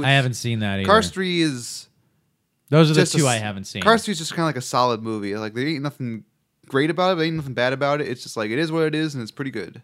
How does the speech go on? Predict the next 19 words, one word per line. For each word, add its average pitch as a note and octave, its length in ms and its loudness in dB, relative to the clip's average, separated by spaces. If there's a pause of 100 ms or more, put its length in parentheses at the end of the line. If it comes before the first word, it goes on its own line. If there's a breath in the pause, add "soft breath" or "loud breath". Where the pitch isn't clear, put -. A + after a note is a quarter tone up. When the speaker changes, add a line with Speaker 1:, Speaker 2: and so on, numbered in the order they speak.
Speaker 1:
Does, D#3 200 2
do C#3+ 120 -6
they F3+ 140 4
bring F3+ 300 0
the E3+ 80 0
focus D#3+ 380 0
back C3+ 380 0
to, B2+ 480 -2
Speaker 2:
Yeah, C#3+ 120 4
Lightning D3 220 6
Speaker 1:
to E3 60 0
Speaker 2:
McQueen's D3 260 -2
the C3 60 -4
main B2+ 160 0
character A2 400 -4
again. G#2 200 -2
Speaker 1:
Okay, F#2+ 300 -4 (440)
that's B2+ 180 -10
good. F2+ 320 -8